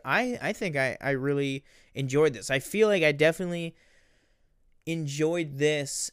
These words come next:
and kind of like you said, I felt more for,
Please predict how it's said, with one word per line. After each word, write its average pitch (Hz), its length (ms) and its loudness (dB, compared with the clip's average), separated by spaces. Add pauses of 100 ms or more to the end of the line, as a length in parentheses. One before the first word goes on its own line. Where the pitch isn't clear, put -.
(120)
and 135 460 -2 (300)
kind 151 220 -2
of 135 80 -4
like 127 220 -4
you 147 160 -2
said, 123 220 -2
I 117 100 -6
felt 147 420 0
more 143 300 2
for, 127 480 0